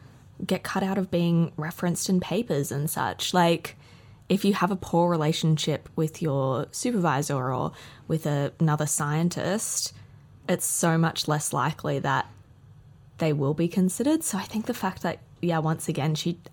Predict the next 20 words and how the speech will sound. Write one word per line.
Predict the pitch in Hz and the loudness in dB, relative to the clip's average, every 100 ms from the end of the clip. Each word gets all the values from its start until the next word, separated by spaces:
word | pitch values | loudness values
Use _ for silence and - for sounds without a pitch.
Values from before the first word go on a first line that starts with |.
| - | -14
had | - 156 139 147 - | -8 -4 -2 -2 -4
a | 160 | -6
poor | - 156 | -4 -4
relationship | 151 - 170 - 175 160 - | -2 -2 -4 -2 -2 -4 -8
with | - | -4
Watson, | 147 - - 131 160 208 - - - - | -4 -4 -4 -2 0 0 -4 -20 -10 0
Wilkins | 170 160 170 165 | 2 4 2 2
wasn't | 160 - | -2 -2
there | 139 | -2
to | 151 | -4
stand | - 151 143 | -4 -2 -2
up | - - | -4 -6
for | 160 | -6
her. | - 180 240 - - - - - - - - - - - - - | -2 -2 -2 -6 -18 -20 -20 -20 -20 -20 -20 -20 -20 -20 -20 -14
She | - 190 | -10 -6
just | 156 - - - - | -4 -4 -8 -12 -12
didn't | - 147 147 | -4 -2 -2
get | - 147 - | -4 -8 -6
credited. | 147 156 123 - | -6 -4 -2 2
And | 151 139 | 2 0